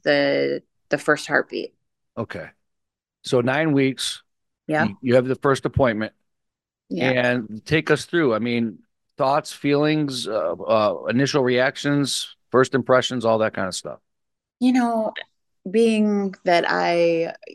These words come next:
Speaker 1: you know, we talk back and forth, she says, you know, you get to know each other, right? Uh, you know, "How do you feel about this? Do you have any thoughts or worries or concerns?" The whole thing. And I knew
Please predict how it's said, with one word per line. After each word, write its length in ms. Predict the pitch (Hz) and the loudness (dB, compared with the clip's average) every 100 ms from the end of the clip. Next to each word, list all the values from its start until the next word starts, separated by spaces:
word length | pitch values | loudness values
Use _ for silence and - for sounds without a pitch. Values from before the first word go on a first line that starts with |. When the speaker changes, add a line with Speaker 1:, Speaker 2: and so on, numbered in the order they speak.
| - - | -14 -8
Speaker 1:
you 140 | 202 | -2
know, 80 | 202 | 2
we 100 | 185 | 2
talk 260 | 185 185 - | 2 -4 0
back 200 | 175 180 | -2 -2
and 120 | 175 | -6
forth, 320 | 170 165 165 | 0 2 2
she 240 | - - 165 | -2 -4 -4
says, 480 | - 156 156 - - | 0 0 0 -6 -8
you 220 | 165 165 | -4 0
know, 420 | 160 151 147 147 - | 2 2 2 0 0
you 140 | 175 | 0
get 160 | 165 180 | 0 0
to 100 | 185 | 0
know 200 | 175 170 | 2 2
each 200 | 165 - | 0 0
other, 300 | 143 - 107 | -4 -2 -4
right? 340 | 147 147 143 - | 0 0 0 0
Uh, 160 | 165 165 | 2 2
you 140 | 175 160 | 0 -2
know, 100 | 151 | 0
"How 200 | 175 170 | 0 0
do 80 | |
you 120 | 165 156 | -2 -6
feel 280 | 269 294 | -2 0
about 240 | 277 269 269 | 2 -2 -2
this? 180 | 277 - | -4 0
Do 60 | |
you 60 | 175 | 0
have 60 | |
any 120 | 160 156 | 0 -2
thoughts 320 | 151 151 - | 0 -2 -2
or 100 | 151 | -4
worries 320 | 151 151 147 | 2 2 2
or 60 | 151 | -2
concerns?" 880 | 156 160 240 233 220 214 214 - - | -2 -2 0 2 2 2 0 -4 -4
The 140 | 170 | 0
whole 180 | 160 151 | 2 2
thing. 480 | - 156 151 151 156 _ - - - - - | 0 2 2 2 -2 _ -20 -20 -20 -20 -6
And 720 | 175 165 156 156 151 151 156 - _ _ 151 | 0 2 2 0 -2 -4 -6 -8 _ _ 0
I 200 | 160 165 | 2 2
knew 680 | 170 196 185 170 165 202 | 2 0 2 2 2 -2